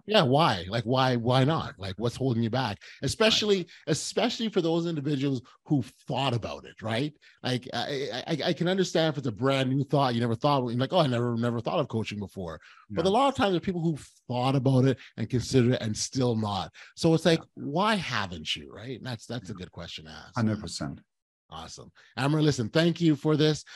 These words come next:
Speaker 1: Uh, for, for our listeners, let's give our website one more, your contact information, information. If they w-, wanna connect you with, we encourage them to do so. Where, where could we send them?
Speaker 2: Um, you can look me up under coaching now dot info. So super simple, just coaching now dot info.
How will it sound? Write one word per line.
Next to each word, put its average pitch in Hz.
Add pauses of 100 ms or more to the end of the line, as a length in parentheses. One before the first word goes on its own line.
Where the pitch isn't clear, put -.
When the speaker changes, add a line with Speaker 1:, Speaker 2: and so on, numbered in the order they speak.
(100)
Speaker 1:
Uh, 123
for, 123
for 131
our 139
listeners, 160
let's 165
give 180
our 151
website 131
one 127
more, 113
your 110
contact 123
information, 123
information. 123 (260)
If 120
they 117
w-, 117
wanna 135
connect 127
you 135
with, 117
we 110
encourage 131
them 123
to 110
do 117
so. 117 (220)
Where, 143
where 151
could 131
we 120
send 90
them? 78 (920)
Speaker 2:
Um, 147
you 156
can 175
look 180
me 165
up 147
under 127
coaching 147
now 123
dot 107
info. 147
So 113
super 120
simple, 117
just 104
coaching 120
now 104
dot 92
info. 117